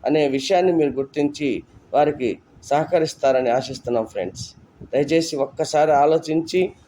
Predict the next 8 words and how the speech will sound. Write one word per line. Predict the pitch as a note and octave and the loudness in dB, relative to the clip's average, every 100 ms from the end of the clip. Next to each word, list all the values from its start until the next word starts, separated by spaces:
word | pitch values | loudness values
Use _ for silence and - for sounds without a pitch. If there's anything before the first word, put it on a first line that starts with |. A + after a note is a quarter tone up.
| - - | -20 -6
మీరు | D#3 F3+ F#3+ | 0 2 2
మీ | F3+ E3+ | 2 -2
కుటుంబ | E3 E3 D#3+ | -2 -2 -2
సభ్యుల | D#3+ D3 D3 C#3 | -2 -2 0 -2
జీవితాల్లో | B2+ D#3+ E3 F3 D#3+ D3+ | 0 -2 -2 -4 -4 -4
వెలుగులు | C#3 D3 D#3 D3+ | -2 -2 -2 -2
నింపే | C#3+ C3+ C3+ | -4 -4 -4
విధంగా | C3 C#3+ C#3+ C#3 A#2+ | -2 -2 0 2 0